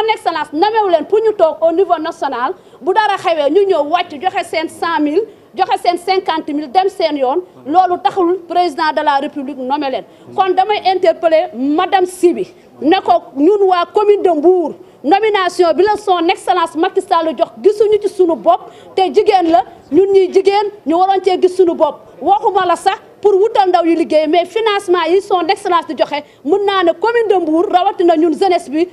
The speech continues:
les jeunes filles yu bokk ci majorité présidentielle, gisuñu sunu bopp ci financement yi son excellence di joxe. Kon dama ne Mamadou Dione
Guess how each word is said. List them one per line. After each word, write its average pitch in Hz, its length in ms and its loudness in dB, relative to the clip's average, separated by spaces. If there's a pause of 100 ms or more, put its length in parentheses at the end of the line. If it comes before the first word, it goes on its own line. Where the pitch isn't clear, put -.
(160)
les 349 220 0
jeunes 415 220 2
filles 339 320 0 (180)
yu 330 120 0
bokk 359 240 0
ci 330 100 -4
majorité 330 500 0
présidentielle, 302 720 -4
gisuñu 453 320 2
sunu 381 180 0
bopp 330 240 0
ci 330 80 -6
financement 370 460 -2
yi 311 100 -2
son 302 300 -6
excellence 320 420 -6
di 254 100 -12
joxe. 247 180 -6 (300)
Kon 349 200 0
dama 339 240 0
ne 233 140 -8 (340)
Mamadou 349 420 2
Dione 202 280 -2